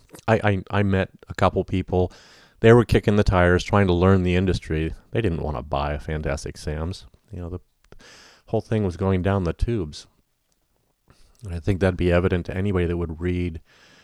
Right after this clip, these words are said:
you know, the, the disclosures that have to be put out there regarding the number of salons that have been lost and the court cases that were going on. But as it turned out, there were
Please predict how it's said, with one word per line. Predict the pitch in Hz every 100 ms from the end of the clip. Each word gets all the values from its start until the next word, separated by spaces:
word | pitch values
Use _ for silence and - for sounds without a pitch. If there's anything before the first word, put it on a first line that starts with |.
| _ _ _
you | 85
know, | 82
the, | 80 80 78 80 - _ -
the | 92
disclosures | 90 - 98 110 139 78 80 78
that | 80
have | 85
to | 87
be |
put | - 87
out | 80 -
there | 82
regarding | 82 87 85 85
the | 82
number | 87 90 87 85
of | 85 -
salons | - 85 95 98 85
that | 80
have | 78
been | 80
lost | 80 92 87 80 -
and | 78
the |
court | - 147 170
cases | - 80 76 82 76
that | 82
were | 85
going | 82 80 80
on. | 80 80 80 - _ _ _ _ _ _ _ _ _ _ _ _ _ _ _ _ _ _
But | 165 139 - - - - _ -
as | 101 127
it | 147 -
turned | - 131 123 117
out, | 107 95 80 - - - _ _ _ _ _
there | 104 104
were | 110 131 131 -